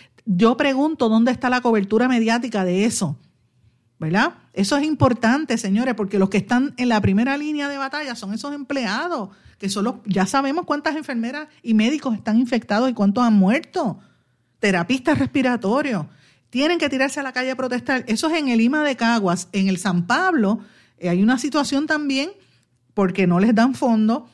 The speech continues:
De hecho, eh, y violando reglamentaciones, cogieron los fondos que se supone que eran federales para darle el incentivo a los empleados, eh, y los empleados lo estaban esperando en Navidades, y lo que le dieron fue un vale para ir a comprar un pavo,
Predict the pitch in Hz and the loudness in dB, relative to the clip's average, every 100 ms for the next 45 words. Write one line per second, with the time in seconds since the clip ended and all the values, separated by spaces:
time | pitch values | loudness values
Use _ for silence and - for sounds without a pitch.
0 | _ 180 190 269 233 - _ - 185 - | _ -8 -4 -4 -6 -14 _ -8 -6 0
1 | 190 175 170 170 170 202 247 233 202 - | 2 4 4 4 4 2 2 2 0 -2
2 | 214 208 202 202 220 220 190 202 247 202 | -2 -2 -2 -4 -6 -6 -4 -4 -4 -2
3 | 190 202 240 240 220 202 214 247 226 208 | 0 0 0 -2 -6 -6 -6 -4 -4 -2
4 | 196 175 180 220 233 247 240 220 214 208 | -2 0 0 0 0 -2 0 0 2 0
5 | 214 180 190 - - - _ 180 180 175 | 0 -2 -6 -14 -20 -20 _ -2 0 2
6 | 180 220 247 254 247 226 247 247 240 240 | 2 2 2 0 0 0 0 0 0 2
7 | 240 254 247 226 175 180 196 - _ - | 0 0 0 0 0 0 -4 -14 _ -8
8 | 180 202 185 180 170 170 214 240 233 226 | -6 0 2 2 2 0 0 0 2 2
9 | 247 233 202 214 226 214 190 208 247 247 | 2 0 0 2 4 4 2 2 2 0
10 | 196 185 170 165 170 220 220 240 254 - | 0 -2 -2 -2 0 0 0 -2 -4 -10
11 | _ - 214 220 240 254 190 180 185 214 | _ -2 0 2 2 0 0 0 0 0
12 | 226 208 226 233 226 202 202 226 208 190 | 0 0 0 2 2 2 0 2 0 0